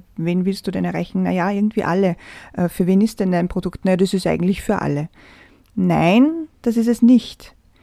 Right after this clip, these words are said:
Wenn du alle ansprichst, dann sprichst du in Wahrheit niemanden an. Und vielleicht nochmal, weil es wirklich wichtig ist.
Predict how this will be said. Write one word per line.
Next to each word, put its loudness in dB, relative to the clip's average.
Wenn 2
du 0
alle 2
ansprichst, -8
dann -2
sprichst -4
du -2
in 0
Wahrheit -2
niemanden 0
an. -12
Und -4
vielleicht -4
nochmal, -4
weil -4
es -8
wirklich -6
wichtig -8
ist. -12